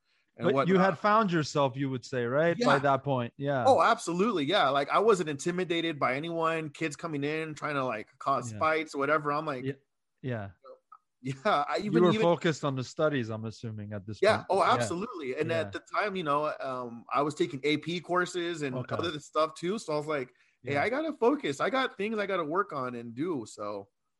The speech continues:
Speaker 2: Well, yeah, good, man. Good for you to, to, I mean, that, that maturity that happened, I guess,
Speaker 1: Yeah.
Speaker 2: as a result of private school and then going, and when you went back to public school, you were almost, you were, like, ready.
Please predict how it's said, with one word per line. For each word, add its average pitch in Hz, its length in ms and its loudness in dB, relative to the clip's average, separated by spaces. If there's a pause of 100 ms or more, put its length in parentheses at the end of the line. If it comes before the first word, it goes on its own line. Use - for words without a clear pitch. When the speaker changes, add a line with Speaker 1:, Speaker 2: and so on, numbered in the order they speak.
Speaker 2:
Well, 143 240 -6
yeah, 196 240 -4
good, 165 240 -8
man. 147 320 -6
Good 151 160 -10
for - 140 -12
you 165 240 -4
to, 120 320 -10 (100)
to, 113 360 -10 (380)
I 123 80 -6
mean, 127 200 -2
that, 139 240 2
that 135 160 2
maturity 135 680 0
that 120 200 -4
happened, 117 560 -8 (140)
I 117 100 -8
guess, 208 220 2
Speaker 1:
Yeah. - 20 -8
Speaker 2:
as 113 140 -8
a 117 80 -6
result 120 440 -2
of 117 160 -8
private 123 360 -6
school 120 540 -6 (440)
and 113 180 -8
then 113 340 -4
going, 113 400 -8 (400)
and 120 180 -6
when 113 120 -6
you 113 100 -6
went 117 300 -4
back 123 220 0
to 123 60 -12
public 123 340 -4
school, 117 220 -10
you 113 120 -6
were 110 100 -6
almost, 117 320 -6
you 117 120 -8
were, 113 60 -4
like, 107 160 -8
ready. 120 380 -4